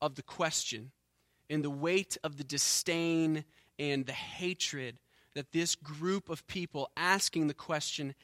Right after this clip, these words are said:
had for tax collectors and sinners, I think we gotta go to Luke chapter eighteen. So go to Luke eighteen with me real quick. It's a parable that Jesus told, and it's a parable about a Pharisee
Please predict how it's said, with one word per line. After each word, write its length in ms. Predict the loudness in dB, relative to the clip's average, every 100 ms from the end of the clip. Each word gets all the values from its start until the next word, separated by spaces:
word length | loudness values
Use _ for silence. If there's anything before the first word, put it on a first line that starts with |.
| -20 -12
had 600 | -6 2 8 8 6 0 -4 -20 -18
for 500 | -10 0 6 8 6
tax 440 | 4 2 2 0
collectors 500 | 0 0 0 -4 -6
and 100 | -2
sinners, 540 | 2 4 2 0 -10 -12 _ _ -12
I 60 |
think 200 | -4 -2
we 100 | 2
gotta 180 | 2 2
go 120 | 0
to 60 | -2
Luke 220 | -2 -2
chapter 320 | -4 -6 -6
eighteen. 400 | -6 -6 -6 -10 -14 _ _ _ _ _
So 140 | -8 0
go 180 | 4
to 80 | 4
Luke 260 | 4 2 2
eighteen 560 | 0 0 2 2 4 2
with 240 | 0 0
me 260 | 0 0 -2 _ _
real 200 | 2 4
quick. 520 | 4 0 -2 -2 -8 -20 _ -6
It's 160 | -4
a 60 | -4
parable 680 | 0 4 6 6 4 4 0 -6
that 200 | 4 4
Jesus 500 | 4 2 2 2 0
told, 500 | 0 2 2 2 -4 -10 _ _ _ _ _ _ _ _ _
and 120 | -2
it's 120 | 0
a 60 | 0
parable 460 | 4 6 6 6 4
about 280 | 6 6
a 20 | 6
Pharisee 800 | 2 2 4 4 2 2 0